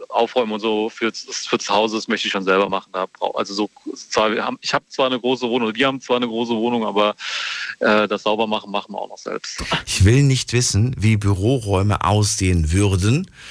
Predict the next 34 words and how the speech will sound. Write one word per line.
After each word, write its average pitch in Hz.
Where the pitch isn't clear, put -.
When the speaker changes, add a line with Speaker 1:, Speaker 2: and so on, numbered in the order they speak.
Speaker 2:
wenn 107
man 110
sagen 113
würde, 113
äh, 98
wir -
sparen 101
uns 92
jetzt 90
die -
Kosten -
für 82
die 82
Reinigungskräfte. 80
Speaker 1:
Ja, 95
aber 117
bei 104
uns 180
ist 185
das 160
eigentlich 156
ganz 131
praktisch, -
weil 120
wir 120
haben 123
zwei, 143
also 117
ich -
leite 131
das 117
kleinere 165
Büro, 170
also 127